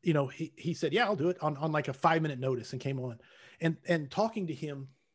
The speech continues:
was like, uh, he had known me my entire life. And I said to myself, "I want people to feel that way when I talk to them. I'm gonna intentionally go about trying to talk that way." That blew my mind. And so, so many of 'em, uh, Frank Viscuso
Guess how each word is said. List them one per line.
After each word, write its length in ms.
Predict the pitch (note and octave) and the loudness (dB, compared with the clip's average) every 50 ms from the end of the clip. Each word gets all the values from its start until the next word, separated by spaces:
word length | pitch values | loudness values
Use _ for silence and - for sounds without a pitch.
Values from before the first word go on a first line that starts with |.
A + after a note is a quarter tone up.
| _ _ - | _ _ -4
was 200 | D#3 D#3 C3+ D3 | -4 -4 -2 -4
like, 320 | D3+ C#3+ C#3 B2+ - - _ _ _ _ _ _ _ _ _ _ _ | -6 -6 -6 -8 -12 -20 _ _ _ _ _ _ _ _ _ _ _
uh, 240 | D3+ C#3+ C3 B2 A#2 - _ _ _ _ _ | -18 -18 -18 -20 -20 -20 _ _ _ _ _
he 160 | _ D3 G#3 | _ -8 -6
had 120 | G#3+ F3+ D3 | -6 -6 -4
known 220 | D#3+ F3 G3 F#3 | -6 -8 -6 -6
me 200 | D#3+ D3 C#3+ C3 D3 | -6 -8 -8 -8 -4
my 140 | D#3 D3+ D3 | -2 0 0
entire 340 | C#3+ C3+ - D#3 D#3 C#3+ C3+ | 0 -2 -2 -4 -4 -2 -4
life. 420 | B2 B2+ D3 C3+ A#2+ - - _ - | -6 -8 -8 -10 -10 -14 -20 _ -6
And 100 | - D3+ | -2 0
I 60 | D#3+ D3+ | 0 0
said 180 | - - G3+ G3+ | 2 0 0 0
to 40 | |
myself, 280 | E3 C#3+ C3 - C#3 C3+ | 0 -4 -4 -4 -8 -6
"I 160 | C3+ D3 F#3 A3+ | -4 -2 -2 0
want 340 | F#3 E3 D#3+ D#3 D#3 E3 - _ _ _ _ _ _ - _ _ _ _ _ _ | 0 0 0 0 0 -2 -6 _ _ _ _ _ _ -20 _ _ _ _ _ _
people 200 | - - A3 G3 | -4 -2 -2 -2
to 60 | E3 C3+ | -4 -4
feel 180 | - - B3 B3 | -2 0 0 2
that 160 | G3 E3+ C#3+ | 2 0 0
way 120 | C#3 D3 D#3 | 0 -2 -2
when 140 | D3+ D#3 | 0 0
I 80 | F3 F#3+ | -2 -2
talk 260 | F#3+ - G3+ A#3+ B3+ - | 0 0 0 0 0 -2
to 80 | - C#3 | -6 -8
them. 120 | A#2 G#2 | -8 -6
I'm 140 | C3 F3+ A#3+ | -4 -2 -2
gonna 200 | B3 G#3 E3+ D3 - _ - | 0 -2 -4 -6 -10 _ -8
intentionally 640 | E3+ D3 - - G#3 B3+ A#3+ - G#3 F3+ F3 E3 | -8 -8 -4 -4 -4 -4 -2 -2 -4 -4 -4 -4
go 140 | D#3 E3 F#3 | -4 -4 -4
about 280 | G3 E3+ F#3 G3 F#3 - | -4 -4 -4 -6 -6 -8
trying 240 | - F#3 G3+ G#3+ F#3 | -8 -8 -6 -6 -8
to 60 | C#3+ | -8
talk 260 | - G#3+ B3 C4+ - | -6 -6 -6 -6 -8
that 140 | F#3+ C#3+ C3 | -12 -12 -12
way." 100 | B2+ A#2+ | -10 -6
That 140 | D#3 A3+ A3+ F#3+ - - - F3+ D3+ | -6 -6 -6 -8 -14 -10 -10 -8 -4
blew 140 | - A#3 A3+ | -4 -2 0
my 120 | G#3+ G3+ | 0 0
mind. 340 | F#3+ G3+ A#3+ A3+ D#3+ A#2+ - - - - - - _ | 0 -2 -4 -4 -6 -8 -10 -14 -20 -20 -20 -10 _
And 80 | F#3 F3 | -6 -2
so, 220 | - G#3+ G3 - - - _ _ _ _ _ _ _ | 0 -2 -2 -2 -4 -12 _ _ _ _ _ _ _
so 200 | - - A#3 C4+ | 2 4 4 4
many 260 | G#3+ G#3 G#3+ G3+ E3+ | 4 2 2 2 2
of 120 | D3+ C#3+ C3+ | 0 0 -4
'em, 80 | C3+ C#3 | -6 -6
uh, 200 | C#3+ C#3+ C#3 C3+ - - | -6 -6 -6 -8 -10 -4
Frank 180 | - A3 A3+ F3+ | -2 -2 0 0
Viscuso 640 | F3+ E3+ - - F#3 G3 - - G#3+ G#3 G#3 G3 | -4 -6 -4 -6 -6 -6 -4 -4 -4 -4 -6 -6